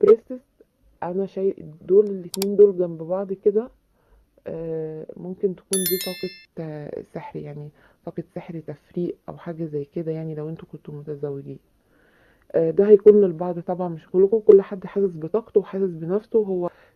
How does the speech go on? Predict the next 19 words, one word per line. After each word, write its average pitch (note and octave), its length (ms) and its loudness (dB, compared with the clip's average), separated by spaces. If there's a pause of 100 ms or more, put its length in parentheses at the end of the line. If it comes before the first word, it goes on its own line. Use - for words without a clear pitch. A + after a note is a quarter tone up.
(120)
في G3 140 8
الحاجة G3+ 360 6
دي G3 200 4
أو D3+ 220 -6
لأ. C#3 120 -10 (1080)
آه، E3 160 0
شايفة G3+ 300 2
في G3 220 0
بعد G#3 320 2 (500)
بسبب E3 400 -6
الطاقة F#3+ 360 -10
السلبية F3 640 2
دي F#3+ 240 -2 (400)
أو G3 120 4
بسبب F3+ 440 -2 (100)
تدخل، F3 520 -6 (420)
آه، D#3 240 -8
طرف F3+ 320 -6
تالت G3+ 380 8